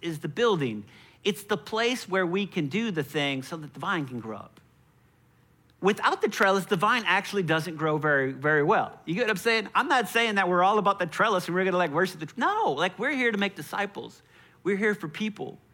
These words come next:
But it's the s-, it's the space that's gonna enable us to do these things better, to make disciples, to fellowship better, to outreach, all of these organic, spirit-filled things that we're called to do.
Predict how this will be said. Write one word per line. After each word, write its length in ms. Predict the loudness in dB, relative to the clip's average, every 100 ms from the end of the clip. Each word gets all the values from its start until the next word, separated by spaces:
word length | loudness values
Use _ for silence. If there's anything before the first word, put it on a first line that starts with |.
| _ _ _ _ _ -2
But 140 | 0 0
it's 160 | -4
the 140 | -12 -12
s-, 200 | -12 -10
it's 320 | -4 -4 -4 -18
the 120 | -14 -12
space 360 | -2 0 0
that's 220 | -2 -6
gonna 220 | -4 -4 -4
enable 540 | -2 0 2 2 2
us 420 | 2 2 0 -6 -16 -20 _ _
to 120 | -6 -4
do 440 | 0 2 4 2
these 240 | 0 -4
things 280 | -2 -6 -4
better, 440 | -2 0 0 -4 -10 _
to 100 | -6
make 220 | -4 -4
disciples, 640 | -6 -2 0 0 -6 -10 -10
to 100 | -12
fellowship 640 | -6 -4 -2 -2 -4 -8 -6
better, 340 | -6 -4 -6 -10 -20 _ -10
to 100 | -2
outreach, 560 | 2 2 0 -4 -4 -4 2
all 220 | 4 4
of 140 | 2
these 260 | 0 0 -2
organic, 640 | -2 -2 0 0 -2 -4
spirit-filled 800 | -12 -2 0 0 0 -4 -4 -4
things 360 | -6 -6 -10 -16 -20 -20 _
that 160 | -12 -8
we're 100 | -8
called 460 | -4 -4 -4 -8
to 80 | -16
do. 260 | -8 -6